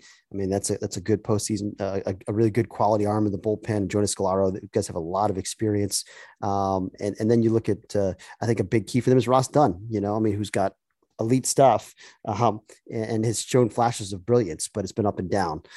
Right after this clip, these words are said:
I mean, I think that's a first round talent next year. If, if he can come on strong, Florida State's the team, 'cause I just, you know, you look around the league, who else is, besides Miami, who else has got that kind of pitching? And the answer is nobody.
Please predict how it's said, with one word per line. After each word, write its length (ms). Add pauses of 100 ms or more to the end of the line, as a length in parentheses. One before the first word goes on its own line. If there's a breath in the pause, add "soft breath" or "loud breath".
(180 loud breath)
I 40
mean, 120
I 60
think 140
that's 160
a 40
first 280
round 180
talent 360
next 200
year. 120
If, 120
if 100
he 140
can 160
come 180
on 140
strong, 400 (260 loud breath)
Florida 180
State's 300
the 60
team, 320 (220)
'cause 140
I 60
just, 280
you 80
know, 80
you 100
look 160
around 160
the 60
league, 260
who 160
else 180
is, 300
besides 240
Miami, 380
who 140
else 140
has 100
got 220
that 160
kind 140
of 80
pitching? 380
And 160
the 80
answer 200
is 80
nobody. 360